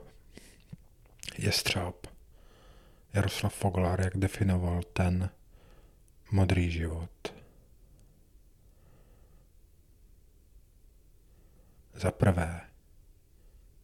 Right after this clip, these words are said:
ranní cvičení, alespoň patnáct minut. Za druhé,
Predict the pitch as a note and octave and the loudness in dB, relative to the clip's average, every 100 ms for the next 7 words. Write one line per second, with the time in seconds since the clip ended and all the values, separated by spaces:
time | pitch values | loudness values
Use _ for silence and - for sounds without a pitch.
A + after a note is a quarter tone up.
0 | - - - G2 F#2 F#2 F#2 - F#2+ - | -20 -20 -6 4 6 6 2 0 0 0
1 | F#2 F#2 F#2 F#2 - - - - - - | -2 -2 -4 -10 -18 -20 -20 -20 -20 -20
2 | - - G#2 F#2+ - G2 - F#2 - F#2 | -20 0 2 2 0 -2 0 -2 0 0
3 | E2 - - F#2+ E2+ - - - - - | 0 -4 -2 -2 -2 -6 -14 -16 -16 -20
4 | - - - - - - - - - - | -20 -20 -20 -20 -20 -20 -20 -20 -20 -20
5 | - - - - B2 A2+ A#2+ G2 F2 - | -20 -20 -20 2 6 8 8 6 2 -2
6 | - | -10